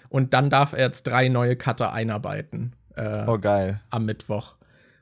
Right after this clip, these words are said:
Speaker 1: Und das fühlt sich bestimmt auch richtig komisch an, da jetzt noch so im Büro zu sein. Er hat jetzt halt noch zwei Monate. Ähm,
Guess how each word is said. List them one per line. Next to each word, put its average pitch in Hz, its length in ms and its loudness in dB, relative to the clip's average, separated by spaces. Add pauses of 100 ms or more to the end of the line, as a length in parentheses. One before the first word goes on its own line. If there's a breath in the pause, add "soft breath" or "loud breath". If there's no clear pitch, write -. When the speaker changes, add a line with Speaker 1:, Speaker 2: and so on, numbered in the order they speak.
Speaker 1:
Und 120 360 0
das 127 140 0
fühlt 143 200 4
sich - 160 -6
bestimmt 131 320 -2
auch 120 220 -2
richtig 131 320 -6
komisch 123 340 0
an, 113 160 -4
da 110 100 -2
jetzt 110 200 -4
noch 120 100 -2
so 120 140 -4
im 110 140 -4
Büro 117 260 -2
zu 117 180 -8
sein. 104 220 -4
Er 107 140 -4
hat 117 140 -4
jetzt 113 200 -6
halt 107 100 -2
noch - 140 -10
zwei 113 260 -2
Monate. 113 560 -2 (1000 soft breath)
Ähm, 110 680 -2